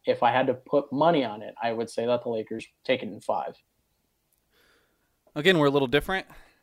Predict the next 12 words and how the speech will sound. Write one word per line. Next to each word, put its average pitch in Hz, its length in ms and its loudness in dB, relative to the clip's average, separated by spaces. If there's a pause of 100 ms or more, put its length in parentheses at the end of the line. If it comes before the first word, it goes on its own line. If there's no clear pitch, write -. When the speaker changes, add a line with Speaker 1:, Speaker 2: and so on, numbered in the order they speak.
(680)
Speaker 2:
I 131 80 -8
got 127 100 -4
the 131 80 2
Lakers 123 320 0
winning. 135 240 -2 (920)
I 127 60 -8
don't 120 120 -6
got 123 160 6
it 147 40 4
in 165 100 2
five 110 280 4
games. 113 400 -10